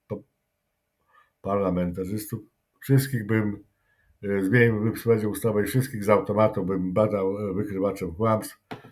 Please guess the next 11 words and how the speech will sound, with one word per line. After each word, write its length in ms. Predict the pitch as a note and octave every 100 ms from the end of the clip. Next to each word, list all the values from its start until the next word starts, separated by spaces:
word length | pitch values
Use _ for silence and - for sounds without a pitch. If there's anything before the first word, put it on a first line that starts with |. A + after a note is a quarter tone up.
| -
na 80 | G2+
takie 280 | G#2+ - G#2+
pytania, 440 | G2+ G#2+ G2 F#2
że 140 | E2+ E2
tam 140 | D#2+ _
kradłeś, 760 | A#2 C3+ A#2+ A#2 G#2+ - - _ _
chachmęciłeś, 920 | - A2 A#2+ B2+ A#2+ C3+ A#2+ G#2+ F#2+
brałeś 640 | - F#2+ A#2 C3 A#2+ -
łapówki, 520 | B2 - A#2 - F#2+ F2+
dawałeś 520 | A2+ A#2+ A2+ G#2+ G#2+
łapówki. 440 | G#2 - _ _